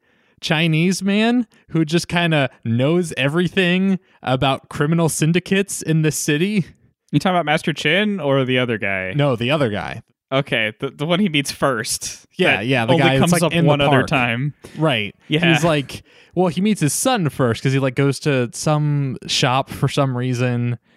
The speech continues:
Speaker 1: talking about, it's like, oh, because he's like, his only lead is that he knows that Lon D is Chinese. He's like,
Speaker 2: Right.
Speaker 1: "Hey, you're Chinese."
Speaker 2: You're Chinese.
Speaker 1: He's
Speaker 2: You must know this other
Speaker 1: Yeah,
Speaker 2: Chinese
Speaker 1: yeah.
Speaker 2: man.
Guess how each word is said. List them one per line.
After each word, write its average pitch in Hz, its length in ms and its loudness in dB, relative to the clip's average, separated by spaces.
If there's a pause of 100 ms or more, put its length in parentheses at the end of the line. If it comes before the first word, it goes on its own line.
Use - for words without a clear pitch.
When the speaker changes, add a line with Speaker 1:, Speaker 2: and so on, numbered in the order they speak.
(540)
Speaker 1:
talking 147 320 0
about, 135 280 2
it's 160 200 0
like, 160 180 0
oh, 180 180 2
because 156 320 0
he's 175 220 0
like, 165 260 -2
his 170 140 2
only 208 220 2
lead 156 260 2
is 139 80 0
that 135 100 4
he 127 60 2
knows 123 400 2
that 113 340 0
Lon 117 320 0
D 113 140 0
is 101 100 -2
Chinese. 98 560 -6
He's 131 260 2
like, 131 380 0
Speaker 2:
Right. 104 200 -2
Speaker 1:
"Hey, 165 420 0 (160)
you're 190 140 0
Chinese." 156 580 2
Speaker 2:
You're 370 120 2
Chinese. 202 480 0
Speaker 1:
He's - 40 -8
Speaker 2:
You 285 160 0
must 208 240 0
know 208 160 0
this 170 260 -2
other 175 300 -2
Speaker 1:
Yeah, 233 100 2
Speaker 2:
Chinese 175 460 2
Speaker 1:
yeah. 165 60 -4
Speaker 2:
man. 143 500 0